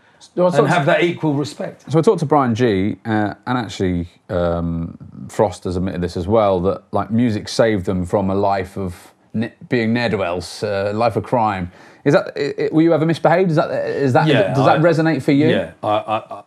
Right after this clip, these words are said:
Speaker 2: without a doubt. If I wasn't doing this, I probably would have ended up doing a whole heap of shit I shouldn't have been doing and moving around with, with wrong people. Um, and I were, had a lot of wrong people around me those days, and there's quite an attraction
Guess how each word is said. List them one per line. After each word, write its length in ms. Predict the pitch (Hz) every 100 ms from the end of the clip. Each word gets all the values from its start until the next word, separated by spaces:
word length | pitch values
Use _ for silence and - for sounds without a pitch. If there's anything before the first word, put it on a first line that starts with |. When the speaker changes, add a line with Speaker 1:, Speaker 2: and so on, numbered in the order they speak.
| -
Speaker 2:
without 380 | 120 113 101 85
a 20 |
doubt. 260 | 95 78 -
If 200 | 113 -
I 120 | 139
wasn't 380 | 123 113 120 98
doing 280 | 113 98 95
this, 260 | 98 90 -
I 120 | 101
probably 380 | 90 110 98 92
would 140 | 87
have 120 | 90 101
ended 280 | 92 98
up 180 | 92 92
doing 220 | - 95
a 60 | 90
whole 220 | 104 98
heap 240 | 85 95 90
of 80 | 90
shit 340 | - 98 87
I 120 | 92
shouldn't 300 | 90 120 98
have 120 | 87
been 200 | 87 90
doing 320 | 87 95 87 87 _ _ _ -
and 220 | 98 98
moving 320 | 101 92 95
around 360 | 92 95 92 90
with, 100 | 87 95 _ -
with 220 | 95 87
wrong 200 | 95 92
people. 500 | 87 101 90 87 78 _ _ - - - - _ _ -
Um, 460 | 95 90 87 82 - _ _
and 160 | 120 127
I 180 | 131 131
were, 260 | 127 139
had 280 | 110 175 131
a 40 | 131
lot 240 | 135 139
of 120 | 113
wrong 260 | 120 131 120
people 380 | 117 139 113 117
around 420 | 107 147 156 135
me 140 | 110
those 280 | 95 95 90
days, 320 | - 101 101 123
and 100 | 117
there's 200 | 117 110
quite 320 | - 151 127
an 100 | 110
attraction 680 | 104 - 139 - - 90 90